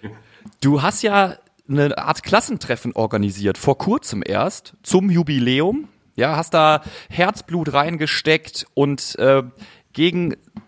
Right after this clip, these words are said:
äh, am, am, beim Saisonabschluss gegen Sankt Pauli, äh, beim, beim letzten Heimspiel gegen Sankt Pauli,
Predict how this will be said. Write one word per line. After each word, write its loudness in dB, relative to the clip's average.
äh, 2
am, 0
am, 0
beim 0
Saisonabschluss -2
gegen -2
Sankt -2
Pauli, 0
äh, 2
beim, 0
beim 0
letzten -4
Heimspiel -4
gegen -2
Sankt 0
Pauli, 2